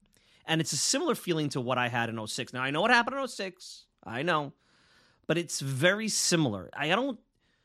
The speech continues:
yeah, there was ninety-nine and two thousand, but the Mets at th-, in those seasons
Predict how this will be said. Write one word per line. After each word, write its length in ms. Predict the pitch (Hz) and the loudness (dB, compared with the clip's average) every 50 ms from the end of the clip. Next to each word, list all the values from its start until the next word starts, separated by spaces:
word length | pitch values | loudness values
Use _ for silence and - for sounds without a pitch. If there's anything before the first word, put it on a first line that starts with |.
| _ _ _ _ _ _ _ _ _ - | _ _ _ _ _ _ _ _ _ -6
yeah, 220 | - 285 302 277 | 0 4 4 4
there 160 | 262 226 220 202 | 6 6 4 4
was 180 | 190 - - | 2 2 2
ninety-nine 480 | 196 202 220 226 214 202 196 196 196 190 | 2 2 4 4 6 6 6 6 6 4
and 100 | 180 175 | 2 0
two 200 | - - 180 170 | -2 -2 -2 0
thousand, 460 | - 156 151 156 160 151 139 151 139 | 0 2 2 2 2 0 0 0 -2
but 140 | 143 135 - | -2 -2 -2
the 80 | 151 | -2
Mets 400 | 147 151 160 196 226 233 - - | 0 0 2 2 2 0 0 -2
at 200 | 180 139 117 - | -2 -2 -2 -2
th-, 120 | - 156 - - | -4 -4 -2 0
in 100 | 156 143 | 0 0
those 280 | 120 147 160 170 - | 0 0 0 0 -2
seasons 720 | - - - - 165 160 127 117 117 113 110 110 - - | -2 -2 -2 -2 -4 -4 -4 -4 -4 -4 -6 -8 -10 -12